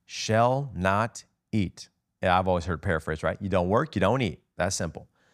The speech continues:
Paul was a hard worker. In Corinth, he had to pay the bills,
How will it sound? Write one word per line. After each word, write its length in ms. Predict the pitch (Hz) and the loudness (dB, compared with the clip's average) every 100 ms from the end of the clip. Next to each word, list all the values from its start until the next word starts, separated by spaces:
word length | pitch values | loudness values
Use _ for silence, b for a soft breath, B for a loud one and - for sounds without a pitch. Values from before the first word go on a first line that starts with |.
| _ _ _ | _ _ _
Paul 220 | - 98 | 2 4
was 100 | 107 | 4
a 60 | 95 | 4
hard 200 | 92 87 | 4 4
worker. 380 | 87 85 - - _ _ _ _ _ _ 95 | 2 0 -4 -10 _ _ _ _ _ _ -2
In 160 | 90 | -2
Corinth, 360 | - 113 117 131 | 2 4 4 2
he 60 | |
had 60 | 90 | 0
to 60 | 82 | 2
pay 160 | 90 | 2
the 100 | 90 | 2
bills, 460 | 71 80 117 151 | 0 0 0 -2